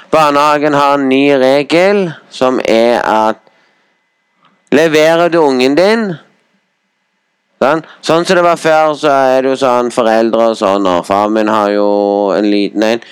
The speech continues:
Hun får ikke gå i barnehagen, for jeg var selv der. Og jeg fikk høre,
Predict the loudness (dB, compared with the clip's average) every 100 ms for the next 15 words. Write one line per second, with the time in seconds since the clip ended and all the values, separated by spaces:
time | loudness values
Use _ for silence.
0 | -20 -6 -2 0 0 -2 0 0 0 0
1 | 0 0 -2 -2 -2 -2 -2 -2 -2 -2
2 | -2 -2 -6 _ _ -20 -20 -20 -20 -20
3 | -20 -20 -20 -20 _ _ -2 2 2 2
4 | 0 -2 -2 2 2 2